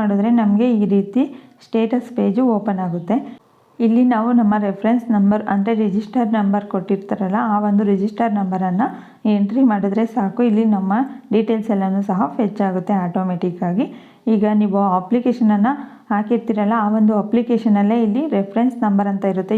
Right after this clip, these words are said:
ಯುವನಿಧಿ ಅಪ್ಲಿಕೇಶನ್ ರಿಜಿಸ್ಟರ್ ನಂಬರು ಅಂತ ಹೇಳಿಬಿಟ್ಟು ಆ ಒಂದು ರಿಜಿಸ್ಟರ್ ನಂಬರನ್ನು ಇಲ್ಲಿ ಎಂಟ್ರಿ ಮಾಡಬೇಕಾಗಿರುತ್ತೆ. ಈ ಹಿಂದೆ ಎಲ್ಲ ನಾವು ಸ್ಟೇಟಸನ್ನು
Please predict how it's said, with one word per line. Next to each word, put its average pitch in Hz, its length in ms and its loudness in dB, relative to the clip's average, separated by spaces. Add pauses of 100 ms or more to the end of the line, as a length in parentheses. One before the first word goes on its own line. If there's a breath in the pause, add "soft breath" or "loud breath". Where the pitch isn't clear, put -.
ಯುವನಿಧಿ 196 420 2 (440 loud breath)
ಅಪ್ಲಿಕೇಶನ್ 220 640 0
ರಿಜಿಸ್ಟರ್ 196 380 -2 (100)
ನಂಬರು 190 340 -2 (100)
ಅಂತ 180 160 -4 (160)
ಹೇಳಿಬಿಟ್ಟು 175 380 -2 (380 loud breath)
ಆ 202 40 2 (140)
ಒಂದು 220 120 2 (100)
ರಿಜಿಸ್ಟರ್ 202 480 -2
ನಂಬರನ್ನು 196 440 0 (140)
ಇಲ್ಲಿ 208 160 0 (120)
ಎಂಟ್ರಿ 180 320 0
ಮಾಡಬೇಕಾಗಿರುತ್ತೆ. 175 800 -4 (580)
ಈ - 20 4 (140)
ಹಿಂದೆ 226 280 2 (100)
ಎಲ್ಲ 196 140 0 (160)
ನಾವು 208 240 0
ಸ್ಟೇಟಸನ್ನು 226 540 0